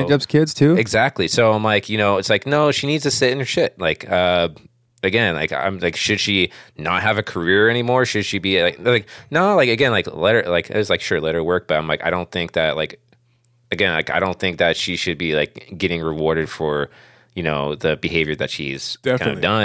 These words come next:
Speaker 2: and everything the last, like, six years and everything, throwing somebody else under the bus like that. So
Speaker 3: No, I to-, I completely agree with you, but, uh, people also have short memories. Um,
Speaker 2: Hundred percent.
Speaker 3: I completely agree. Like, no, like,
Speaker 2: Yeah.
Speaker 3: you're, you're rewarding that. Like, and you're gonna put that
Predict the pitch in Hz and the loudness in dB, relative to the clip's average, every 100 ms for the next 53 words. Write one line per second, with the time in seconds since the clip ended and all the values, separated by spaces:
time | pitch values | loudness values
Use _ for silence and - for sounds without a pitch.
0 | 90 76 73 78 71 69 64 65 - 78 | 0 -2 -4 -4 -2 -2 -2 -6 -6 -4
1 | 65 - 80 87 71 67 71 69 - 71 | -4 -2 -2 -2 -4 -8 -10 -10 -8 -8
2 | - 71 65 65 76 67 - 71 90 - | -8 -6 -6 -6 -6 -6 -2 0 0 -2
3 | - - - - 64 - - 117 107 90 | -6 -8 -6 -2 -4 -4 -6 -2 -2 -2
4 | - - 135 127 160 117 127 175 143 113 | -8 -2 0 2 0 0 2 4 4 4
5 | 123 139 170 196 - - - 131 127 120 | 2 4 2 0 -6 -20 -18 -2 0 0
6 | - - - 123 104 - 147 113 113 110 | -2 -12 -2 0 0 0 0 2 2 0
7 | 104 - 110 101 101 113 120 - - - | -2 2 2 2 -2 -2 -2 -10 -20 -8
8 | - 110 101 95 92 120 110 117 - 131 | -2 -2 -2 -4 -2 0 0 -2 2 2
9 | 120 95 101 107 80 76 101 87 - 139 | 2 0 -2 -4 -6 -8 -8 -8 -10 -4
10 | 156 87 - - 113 - 120 120 120 123 | -4 -4 -10 -8 -6 -6 -4 -2 -2 0
11 | 127 127 110 120 127 110 107 107 180 - | 2 4 4 2 2 -2 -4 -4 -4 -8
12 | - - - - 127 127 104 143 139 147 | -14 -20 -10 -2 0 0 -2 0 0 0
13 | 120 170 143 147 | 0 0 0 -2